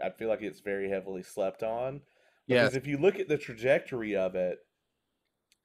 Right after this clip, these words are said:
Speaker 1: Page never really could truly get over on Savage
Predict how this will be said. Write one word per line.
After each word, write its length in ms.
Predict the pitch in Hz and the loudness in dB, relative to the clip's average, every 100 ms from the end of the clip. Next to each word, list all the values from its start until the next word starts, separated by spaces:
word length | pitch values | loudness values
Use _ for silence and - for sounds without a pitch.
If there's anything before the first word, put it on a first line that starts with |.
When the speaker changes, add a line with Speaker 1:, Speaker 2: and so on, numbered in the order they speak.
| _ - | _ -8
Speaker 1:
Page 640 | - 165 190 202 180 - _ _ _ - | 0 0 0 -4 -12 -16 _ _ _ -12
never 520 | 120 135 147 160 160 | -4 0 0 0 -4
really 440 | 123 131 139 135 127 | -4 -6 -4 -4 -6
could 300 | - 123 - | -6 -6 -6
truly 460 | - 135 127 127 | -10 -8 -6 -6
get 240 | 120 123 110 | -4 -2 2
over 380 | 117 117 113 | 0 0 0
on 240 | 104 104 98 | 2 0 -4
Savage 920 | - 107 107 104 95 82 82 - | 0 4 4 2 -2 -8 -16 -20